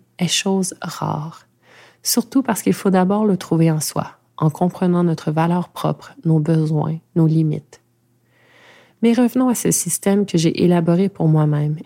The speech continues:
et que je partage parfois avec d'autres explorateurs naviguant l'univers de rencontres virtuelles. Du printemps à l'automne deux mille vingt-deux, j'ai cherché un amant fabuleux et dominant, rien de moins.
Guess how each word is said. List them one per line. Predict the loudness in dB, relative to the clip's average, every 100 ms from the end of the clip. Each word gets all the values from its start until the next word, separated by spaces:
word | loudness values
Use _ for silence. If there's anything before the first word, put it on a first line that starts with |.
| -8
et | 0
que | 2
je | 4
partage | 2 -2 -2 -2 -2
parfois | -4 -6 -6 -6 -6 -6 -2
avec | 0 2
d'autres | 0 0 0 0
explorateurs | 0 -2 -2 -2 0 0 2
naviguant | 0 0 -2 0
l'univers | 2 4 4 4 2 0
de | -2
rencontres | -2 -4 -2 -2
virtuelles. | -2 -6 -8 -8 -8 -12 _ _ _ _ _ _
Du | -4
printemps | -2 -2 0 -2 -2
à | 0
l'automne | 0 0 2 2
deux | 4
mille | 2 0
vingt-deux, | 0 0 0 -4 -6 _ -2
j'ai | 0
cherché | 2 0 -2 0
un | 2
amant | 4 2 0
fabuleux | -2 0 2 2 2 0
et | -2
dominant, | 2 4 4 2 -2 -8 -8
rien | -2 2
de | 2
moins. | 2 0